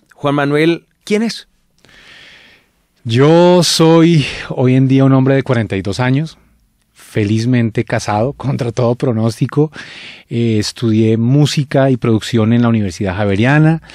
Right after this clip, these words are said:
Speaker 2: Yo nací en un hogar, eh, como muchos de los que han, están oyendo, eh, con trasfondo católico, llamémoslo así, pero hoy en día soy esposo, papá, trabajador,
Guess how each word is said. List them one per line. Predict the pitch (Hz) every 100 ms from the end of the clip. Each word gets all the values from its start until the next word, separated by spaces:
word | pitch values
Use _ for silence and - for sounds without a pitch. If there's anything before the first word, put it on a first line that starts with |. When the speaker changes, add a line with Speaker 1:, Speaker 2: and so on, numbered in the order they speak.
| - - - _ _
Speaker 2:
Yo | 120 110 113 113 113 117 117
nací | 120 120 - 127
en | 123
un | 123 123
hogar, | 123 123 120
eh, | 120 120 123 104 - _ _ -
como | 113 110 110
muchos | 123 151 - 151
de | 143
los | 131 120
que | - 107
han, | 104 104 110
están | 120 113 107
oyendo, | 113 127 120 127 - - - -
eh, | - 104 98 95 95 90 - _ _ _ _ _
con | - 110
trasfondo | 113 101 117 113
católico, | 113 104 135 151 139 139
llamémoslo | 107 101 117 113
así, | - 156
pero | 160 156 143
hoy | 151
en | 165
día | 165 160 160 - - - -
soy | - 139 143 151
esposo, | 135 - 151 147 156 170 _ _ _ _
papá, | - 107 - 135 151 - _ _
trabajador, | 123 104 95 104 120 139 117